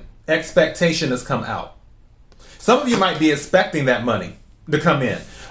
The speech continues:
Also, for some of you, with the toil and labor, some of you might be, um, and I'm hearing another thing, but I need to finish this thought. Some of you, <clears throat> excuse me, might be expecting money from your hard work. Others of you, I heard something about retirement.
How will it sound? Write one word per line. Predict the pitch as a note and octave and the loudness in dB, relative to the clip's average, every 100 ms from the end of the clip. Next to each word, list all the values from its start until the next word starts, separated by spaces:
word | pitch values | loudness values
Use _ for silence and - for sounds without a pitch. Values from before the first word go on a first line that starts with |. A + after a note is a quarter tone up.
| - | 0
Also, | E3+ B3+ B3+ A3 G3 | 4 4 4 4 4
for | F3+ | 2
some | - A#3 B3 | 2 2 2
of | E3+ | 0
you, | C3+ B2+ A2 A2 | 0 0 0 -4
with | D3+ D#3 | 2 2
the | D#3+ | 2
toil | C#3 F#3 E3+ D#3+ | 2 6 6 4
and | C#3+ | 2
labor, | D3+ F#3+ C3+ A2 G#2 - - | 4 4 4 2 0 -8 -18
some | - G#3+ B3+ | -2 2 4
of | C4 E3+ | 4 2
you | F3 | 2
might | D#3 D#3 C#3+ | 2 2 0
be, | C#3+ D#3 D3 C#3 - | 2 2 2 -2 0
um, | D3 C3+ C#3 | 2 4 2
and | D3 | 0
I'm | C3+ D#3 D3 | 2 2 2
hearing | F3+ D#3+ C3 | 4 2 2
another | B2+ B2+ | 4 4
thing, | B2 B2+ | 2 0
but | A#2 | 2
I | A#2+ | 2
need | A#2+ | 0
to | A2 | -2
finish | C3+ A2+ A2 | -2 -2 -4
this | G#2+ | -4
thought. | - A2+ - - - | 2 2 0 -10 -14
Some | - - B3+ A#3+ | -2 2 4 4
of | E3+ | 2
you, | E3+ D#3+ D#3 D#3 - | 0 0 0 -2 -4
<clears throat> | F3 - - | -2 -2 -4
excuse | - - C#3+ | -8 -2 -2
me, | A#2 F2+ - | -2 -6 -8
might | C#3+ C#3 E3 F3+ D3 | -2 2 2 2 0
be | D#3 D#3+ D3+ | 4 6 6
expecting | C#3+ C3+ E3+ D#3 - C#3+ B2 | 0 0 2 2 0 -4 0
money | D#3 F#3+ C3+ A#2+ A2+ | 4 4 2 -4 -8
from | - G3+ G#3 D#3+ | 2 4 4 2
your | C#3 | 2
hard | C#3 A#2+ G#2+ G#2+ | 4 2 2 0
work. | G#2 - - - - - - - | -2 -2 -10 -20 -20 -20 -6 2
Others | C4+ D4 A#3 D#3+ | 2 4 2 2
of | D#3 | 2
you, | D3 D3+ | 2 2
I | E3 F3 | 2 0
heard | - A#3 C4+ - | 2 4 4 2
something | - A3+ A3+ F#3+ | 0 0 0 0
about | F3 E3 D#3+ C3+ | 2 2 2 0
retirement. | C3 - F#3 F#3 B2+ G2 E2+ - - | -4 0 2 2 2 -4 -10 -16 -20